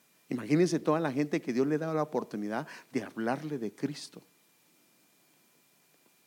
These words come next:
Entonces, las ovejas, lo normal es que las ovejas se, se multipliquen, pero no se puede multiplicar hasta que no llegan a una estatura.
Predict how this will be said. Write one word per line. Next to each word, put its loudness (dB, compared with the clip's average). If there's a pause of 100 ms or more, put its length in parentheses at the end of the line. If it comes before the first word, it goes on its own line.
(460)
Entonces, 0
las -4
ovejas, 0 (200)
lo 0
normal -2 (180)
es -6
que -2
las -4
ovejas -6
se, -6 (560)
se -4
multipliquen, -10 (800)
pero -4
no 2
se -2
puede 0
multiplicar -6 (220)
hasta -10
que -10
no -2
llegan 0
a -4
una -4
estatura. -6